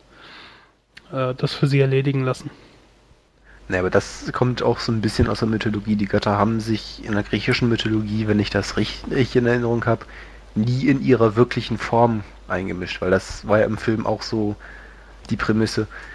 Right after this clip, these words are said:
Speaker 2: Sie durften sich nicht in ihrer göttlichen Form einmischen, sondern sie durften nur als Mensch getarnt sich einmischen, womit sie keine ihrer Kräfte ein-, einsetzen konnten.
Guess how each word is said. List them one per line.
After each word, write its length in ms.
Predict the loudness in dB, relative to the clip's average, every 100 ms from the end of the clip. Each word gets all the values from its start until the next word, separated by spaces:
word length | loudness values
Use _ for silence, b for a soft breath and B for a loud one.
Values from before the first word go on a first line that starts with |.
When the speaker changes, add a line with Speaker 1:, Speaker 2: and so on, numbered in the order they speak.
| B
Speaker 2:
Sie 160 | -6 2
durften 360 | 4 4 4 2
sich 220 | 2 4
nicht 240 | 4 4
in 80 | -2
ihrer 220 | 2 4 4
göttlichen 400 | 2 2 -4 -2
Form 320 | 4 4 2
einmischen, 460 | -2 -2 -2 -4
sondern 240 | -4 -2 -2
sie 100 | 0
durften 440 | 0 0 -2 -2
nur 360 | 2 4 4 2
als 220 | -2 -2
Mensch 260 | 0 0 0
getarnt 500 | -4 0 0 0 -2
sich 200 | -6 -6
einmischen, 440 | -4 -6 -6 -8 -6
womit 240 | 0 0 0
sie 320 | -4 -6 -8 -18 -6
keine 260 | -2 -2 0
ihrer 220 | 0 0
Kräfte 360 | 0 -2 -2
ein-, 240 | -6 -4 -8 -10 -4
einsetzen 400 | -2 0 0 -4
konnten. 380 | -2 -4 -2 -6